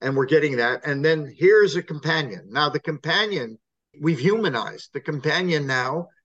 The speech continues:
has to get dog grooming. When we're buying treats for ourselves,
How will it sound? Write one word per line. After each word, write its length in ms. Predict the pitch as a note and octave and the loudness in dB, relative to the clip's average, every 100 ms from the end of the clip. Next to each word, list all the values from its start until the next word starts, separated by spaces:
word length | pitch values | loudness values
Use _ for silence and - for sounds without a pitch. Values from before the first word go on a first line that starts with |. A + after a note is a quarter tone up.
| _ _ _ _ - | _ _ _ _ -2
has 260 | E3+ E3 | -2 0
to 100 | E3+ | -2
get 300 | A#2+ C#3+ A2+ | 0 -2 0
dog 320 | D3 C#3 C3+ | 0 2 0
grooming. 500 | A#2+ B2+ A#2+ D#3 G3 - _ _ _ _ _ - | -4 -8 -6 -10 -12 -18 _ _ _ _ _ -6
When 260 | C3+ C3+ | -6 -4
we're 240 | C3+ F3+ F#3 | 2 2 4
buying 520 | D#3 D#3 D#3 D3 C#3+ | 2 2 0 -4 -10
treats 320 | - F3 D#3+ | -4 -2 -2
for 160 | - C#3 | -2 -2
ourselves, 800 | C3+ C3+ - D3+ D3 C#3+ B2+ | 0 -2 -2 0 0 -2 -6